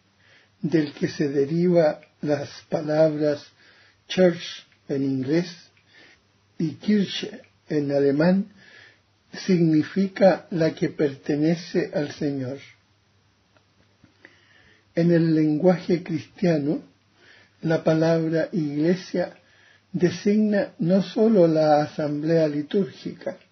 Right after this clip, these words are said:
sino también la comunidad local,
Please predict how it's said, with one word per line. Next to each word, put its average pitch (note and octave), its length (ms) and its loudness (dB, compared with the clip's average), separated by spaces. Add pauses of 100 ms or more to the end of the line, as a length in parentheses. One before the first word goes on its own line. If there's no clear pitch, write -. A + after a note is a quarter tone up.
(640)
sino E3 460 2
también D#3+ 800 0
la D3+ 260 0
comunidad C#3+ 680 -2 (120)
local, D3 680 -4